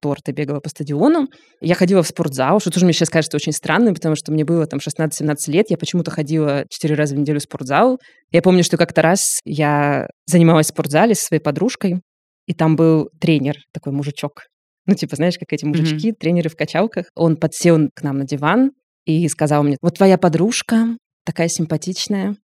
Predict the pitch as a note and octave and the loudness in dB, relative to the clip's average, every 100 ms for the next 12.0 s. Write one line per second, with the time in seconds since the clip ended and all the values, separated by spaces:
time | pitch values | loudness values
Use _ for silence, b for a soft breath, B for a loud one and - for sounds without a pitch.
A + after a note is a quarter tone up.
0 | _ - F#3+ G3 F#3+ F3+ E3 F3+ E3+ D3+ | _ 2 6 8 6 4 0 2 2 2
1 | - - D#3 G3 G3+ F3 D#3 D3 - D#3 | -2 -4 -2 -2 -4 -4 -6 -6 -6 -4
2 | D#3 D#3 C3+ D3 E3 - E3+ D#3 C#3 C3 | -4 -4 -8 -8 -10 -8 -2 0 0 0
3 | C#3 C#3+ B3+ B3 A3 G#3+ C4 C4+ C4+ B3 | 0 2 2 2 2 4 2 6 6 4
4 | - _ _ F#3+ F#3+ A3+ A#3 A#3+ G3 F3 | 0 _ _ 0 4 4 6 4 2 0
5 | - F#3+ B3+ F4+ - F#3 D#3 D3+ - D#3+ | -2 0 2 2 0 0 0 -2 -6 -4
6 | E3+ G3 G#3 F3+ D#3 F#3+ G#3 D#3+ C#3 - | 0 0 2 0 0 2 2 2 0 -4
7 | _ _ _ _ _ - F3 E3+ G3 G3+ | _ _ _ _ _ -6 0 4 4 4
8 | F3+ F3 - F#3 G#3 E3+ E3 D3+ D#3+ E3+ | 2 0 2 4 4 4 2 4 2 2
9 | D#3 D#3+ D3 D3 D#3+ F3 F3 D#3 D3 - | 0 -2 -2 -2 0 0 2 -2 -4 0
10 | F3 D#3+ D3 - C#3+ G3+ D#4 G#3+ E3 - | 0 0 -6 -8 -2 0 0 -2 -2 -2
11 | F3+ G3+ - D#3+ D3+ C#4+ D4 F3+ D#3 | -2 -2 -2 0 4 4 4 2 0